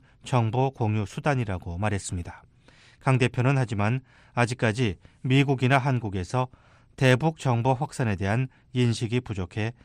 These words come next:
이에 대한 지원이 부족한 실정이라고 말했습니다. 강 대표는 연간 십만 개 정도의 유에스비를 북한으로 보낼 수 있다면 북한에 엄청난 변화를 일으킬 수 있다고 말했습니다.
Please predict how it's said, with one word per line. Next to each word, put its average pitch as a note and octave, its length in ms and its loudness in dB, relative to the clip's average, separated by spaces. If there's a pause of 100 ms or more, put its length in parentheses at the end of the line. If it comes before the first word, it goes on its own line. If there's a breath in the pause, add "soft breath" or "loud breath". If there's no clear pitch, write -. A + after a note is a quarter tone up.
(260 soft breath)
이에 B2+ 240 6
대한 A#2+ 260 2
지원이 G2+ 500 -4 (240 soft breath)
부족한 A#2+ 500 0
실정이라고 A2 720 -2
말했습니다. F#2 680 -8 (680 soft breath)
강 C3+ 200 2
대표는 B2+ 420 4 (360 soft breath)
연간 B2 460 4 (180 soft breath)
십만 D3+ 440 4
개 C3+ 100 2
정도의 A2+ 440 0
유에스비를 G#2+ 600 -4 (340 soft breath)
북한으로 A2+ 600 2
보낼 A2+ 280 -2
수 - 120 -10
있다면 G2+ 440 -4 (340 soft breath)
북한에 B2 440 0 (220 soft breath)
엄청난 B2 640 0
변화를 G2+ 500 -4 (260 soft breath)
일으킬 A#2+ 380 0
수 C3 120 -4
있다고 G2 460 -6
말했습니다. F#2 680 -8